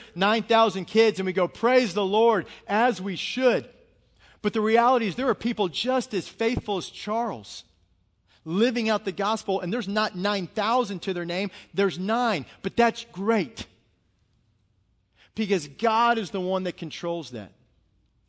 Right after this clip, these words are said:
God is the one who controls those things.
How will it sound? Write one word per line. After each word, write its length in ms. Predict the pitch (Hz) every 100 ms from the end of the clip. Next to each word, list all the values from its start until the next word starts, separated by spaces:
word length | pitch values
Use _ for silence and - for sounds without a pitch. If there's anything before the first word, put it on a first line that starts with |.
| _ _ 139
God 340 | 208 233 233
is 140 | 220
the 140 | 196 196
one 260 | 196 202
who 140 | 180 196
controls 760 | 185 165 - 190 208 208 202 - - -
those 480 | 185 190 196 180 -
things. 840 | _ - 202 196 135 101 -